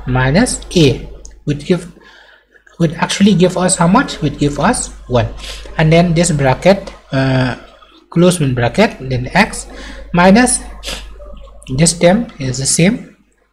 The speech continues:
The next step, we have to multiply this x to the term within bracket. Minus with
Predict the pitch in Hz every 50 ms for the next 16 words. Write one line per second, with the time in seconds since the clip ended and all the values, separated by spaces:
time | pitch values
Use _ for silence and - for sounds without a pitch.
0 | _ _ _ _ - - - - - - - _ _ - 160 170 202 220 214 -
1 | - 226 214 208 - 180 165 160 170 165 - 190 175 180 196 208 202 202 196 180
2 | 180 170 165 226 247 - - - 185 185 180 - - - - 196 185 156 170 185
3 | 190 190 - - - - - - - - - - - - - _ - - 190 196
4 | 196 175 160 135 139 139 139 135 127 - 127 120 - - - - - - - -
5 | - - - - _ _ _ _ _ _ _ - - 147 156 175 196 214 220 233
6 | 240 233 - - 170 175 185 175